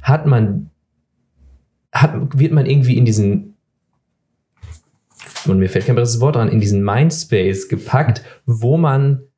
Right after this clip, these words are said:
überhaupt erst in der Lage ist, gewissen Din-, Dingen nachzusinnen. Zum Beispiel dem Stillleben über der Obstschale,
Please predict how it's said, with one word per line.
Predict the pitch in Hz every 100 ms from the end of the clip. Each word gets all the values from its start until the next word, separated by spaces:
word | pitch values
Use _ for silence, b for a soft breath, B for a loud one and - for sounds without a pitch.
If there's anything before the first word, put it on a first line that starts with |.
| _ _ _
überhaupt | - 127 120 123
erst | 123
in | 120
der | 110
Lage | 107 113 127
ist, | - -
gewissen | 104 104 113
Din-, | 104 101 98
Dingen | 107 101 101
nachzusinnen. | 95 95 - - 90 90 90 - - - _
Zum | - 123
Beispiel | 95 98 123 - - 113 120 127 127 - _ -
dem | 101 104 107 - - _
Stillleben | - - 120 113 101 92 87 92 101
über | 104
der | 98 101 -
Obstschale, | 120 - - - 90 87 87 98